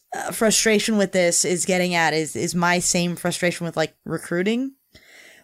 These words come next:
But, uh, because I find the whole recruiting process just really, uh, annoyingly, you know, wishy-washy. And, uh, that is something that I just sort of have to shrug my shoulders at and accept that this is what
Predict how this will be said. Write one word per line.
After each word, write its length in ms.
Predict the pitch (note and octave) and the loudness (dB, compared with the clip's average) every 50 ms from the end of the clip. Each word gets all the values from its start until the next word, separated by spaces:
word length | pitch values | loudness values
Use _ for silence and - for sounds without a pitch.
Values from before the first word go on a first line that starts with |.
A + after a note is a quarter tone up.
| _ _ - | _ _ 0
But, 340 | B3 A3 G#3 G3 - - _ _ _ _ _ - | 2 4 4 4 2 -2 _ _ _ _ _ -2
uh, 300 | A3 A#3 G#3+ G#3 A#3 A#3 | 0 2 4 4 4 2
because 300 | F#3+ E3+ A#3+ B3+ B3 A#3 | 2 0 0 2 2 4
I 120 | B3 B3+ | 2 2
find 240 | - - A#3+ A#3 A3 | 2 2 0 2 2
the 60 | G#3+ | 0
whole 140 | F#3 G#3 G3+ | 0 0 0
recruiting 360 | F#3+ G3 G3+ G#3 G3+ F#3+ F#3 | 0 -2 0 0 0 0 0
process 460 | F3+ G3 F#3 F3 E3+ - F3+ F3 - - | 0 0 0 0 2 0 0 0 0 -2
just 320 | - F3+ F3 - - - | -2 -2 -2 -2 -4 -6
really, 460 | - F#3+ F#3 F3+ E3+ E3 D#3+ D#3+ D#3 - - - - - _ _ - | -4 -2 0 2 2 2 2 0 -2 -6 -12 -20 -20 -20 _ _ -2
uh, 300 | - F3 D3 D#3 C#3+ G#2+ G#2 A#2+ A2 G2+ | -2 0 0 0 -2 -4 -4 -6 -4 -2
annoyingly, 1160 | B2+ G3+ G3 F3+ F3+ F3+ F3+ F3+ F3 F3 F3 E3+ E3+ E3+ E3+ E3+ D#3+ D3+ D3+ D3+ D3+ D3+ C#3+ - - - - - - - - - | 0 2 2 2 2 0 0 0 -2 -2 -2 -4 -4 -4 -4 -4 -4 -6 -8 -8 -10 -10 -12 -14 -14 -16 -16 -18 -20 -18 -16 -10
you 180 | F#3+ F3+ F3 | -6 -6 -4
know, 180 | D#3 D3 D3 D3+ | -4 -2 -4 -4
wishy-washy. 1040 | D3+ C#3+ E3 G3 G3+ - - E3 D3+ E3 C#3+ C3 C3+ - - D#3+ - - E3+ F3 _ - - - - - - - _ - | -4 -2 0 0 2 2 0 -2 0 0 0 -2 -2 -4 -4 -4 -4 -6 -6 -8 _ -16 -20 -20 -20 -20 -20 -14 _ -2
And, 500 | - G#3+ G#3 G#3 G3+ G3+ G3+ G3 G3 G3 | 2 2 4 4 4 2 2 2 2 2
uh, 100 | G3+ - - - - - - - C#2 - | 0 0 0 -4 -8 -8 -10 -10 -10 -10
that 440 | - F#3+ F3 A3 A3+ A#3 A#3+ A#3 A3+ | -8 -2 2 4 4 4 4 2 0
is 120 | B3 - | 0 0
something 320 | - B3 A#3 G#3+ A#3+ A#3+ A#3 | 2 2 2 2 2 2 2
that 100 | A3+ G3+ | 4 4
I 100 | G3 G#3 | 2 2
just 160 | G#3 A#3 G#3 | 2 0 0
sort 140 | - A#3+ A3+ | 0 2 2
of 80 | A#3 A#3+ | 2 0
have 100 | A3 G#3 | 0 0
to 80 | G#3 | -2
shrug 240 | - - A#3+ A#3+ A3+ | 0 2 2 2 2
my 100 | A#3+ A3+ | 2 0
shoulders 380 | G#3+ - C#4+ D#4 C#4 C#4 A3 G3 | 2 2 2 2 2 2 4 4
at 200 | F3 F#3 D#3+ F3 | 4 2 2 2
and 100 | G3+ G3 | -2 -2
accept 560 | F#3+ - - - C#4+ A#3+ F3+ F3 - - - | 0 0 2 4 4 4 2 0 -2 -4 -2
that 140 | G3 F3+ - | -2 0 0
this 180 | F#3+ F3+ - | 0 0 2
is 180 | G#3 F#3+ D#3 F3+ | 0 0 -2 -4
what 440 | F3 D#3 E3+ F3+ F3+ E3 - - | -6 -2 2 2 2 2 0 -4